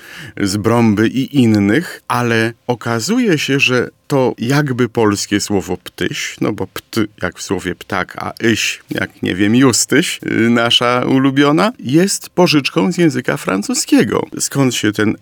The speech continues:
ptyś wziął? To jest petit chou, czyli mała kapustka, ponieważ niektóre te,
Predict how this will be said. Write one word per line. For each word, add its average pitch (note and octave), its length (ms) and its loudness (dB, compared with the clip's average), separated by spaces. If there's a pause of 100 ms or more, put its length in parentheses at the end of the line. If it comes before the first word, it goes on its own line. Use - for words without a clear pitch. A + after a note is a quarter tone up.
ptyś - 380 0
wziął? G2+ 540 0 (160)
To C#3 140 -2
jest - 340 -2 (120)
petit A#3+ 460 -2
chou, - 440 4 (260)
czyli C#3+ 440 -2 (220)
mała F3 240 2
kapustka, - 800 -2 (180)
ponieważ C3+ 720 0 (260)
niektóre A2+ 800 2
te, A2 340 0